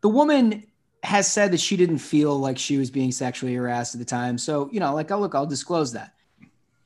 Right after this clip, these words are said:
That's fine. And that's, y-, y-, look, she's a professional entitled to her opinion and, um, of the way that that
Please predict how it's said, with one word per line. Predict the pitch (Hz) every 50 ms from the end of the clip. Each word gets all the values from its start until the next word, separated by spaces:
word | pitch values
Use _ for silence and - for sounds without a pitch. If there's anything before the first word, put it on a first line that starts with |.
| _ _ _ _ _ _ _ _
That's | - 254 269 262 269 -
fine. | - - - 147 131 135 135 143 156 170 196 214 208 208 - - _ _ _ - -
And | 165 170
that's, | 190 190 185 - - - _
y-, | - 190 165 - -
y-, | 214 202 - _ - _ _ 220
look, | 196 160 -
she's | - 165 147
a | 165
professional | 156 156 139 - 147 147 143 - 151 139
entitled | 131 123 - 139 135 135 131
to | 131 127
her | 113 131 131 123 123 120 - -
opinion | 156 127 - 139 135 135 131 127 131
and, | 120 117 123 123 - 147
um, | 131 127 - _ -
of | 139 123 120
the | 127
way | 120 123 127 127
that | 127 117 -
that | 123 120 120 123 120 -